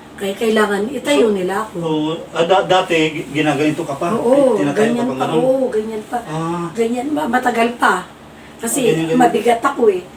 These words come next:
Speaker 2: Ah, gi-,
Speaker 1: Hmm.
Speaker 2: ganyan
Speaker 1: Oh, ngayon
Speaker 2: talaga.
Speaker 1: wala. Oh.
Speaker 2: So, ito
Speaker 1: Ayan.
Speaker 2: na, ito na yung ngayon,
Speaker 1: Mm-hmm.
Speaker 2: ah, before, before, ganito siya,
Speaker 1: Mm-hmm.
Speaker 2: ah, tinatayo siya,
Speaker 1: Oo nga.
Speaker 2: before,
Speaker 1: Mm-hmm.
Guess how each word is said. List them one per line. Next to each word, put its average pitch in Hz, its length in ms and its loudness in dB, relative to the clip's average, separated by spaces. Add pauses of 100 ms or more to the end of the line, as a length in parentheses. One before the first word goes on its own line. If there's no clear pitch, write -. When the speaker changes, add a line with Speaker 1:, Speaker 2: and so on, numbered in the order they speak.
(100)
Speaker 2:
Ah, 156 240 -6
gi-, 147 80 -14
Speaker 1:
Hmm. 175 240 -4 (240)
Speaker 2:
ganyan 135 160 -4
Speaker 1:
Oh, 190 160 2
ngayon 208 160 2
Speaker 2:
talaga. 214 160 6
Speaker 1:
wala. 233 200 4 (280)
Oh. 170 200 -4 (520)
Speaker 2:
So, 170 320 6
ito 175 160 2
Speaker 1:
Ayan. 180 80 0
Speaker 2:
na, 175 160 4
ito 160 160 0
na 170 80 4
yung 160 160 4
ngayon, 160 320 4
Speaker 1:
Mm-hmm. 120 80 0
Speaker 2:
ah, 131 160 2
before, 147 480 2
before, 165 500 6 (540)
ganito 269 320 0
siya, 147 400 0
Speaker 1:
Mm-hmm. - 160 -14
Speaker 2:
ah, 247 160 -2
tinatayo 127 560 -4
siya, 131 320 0
Speaker 1:
Oo - 20 -4
nga. - 60 -4
Speaker 2:
before, 131 480 2
Speaker 1:
Mm-hmm. 175 320 -4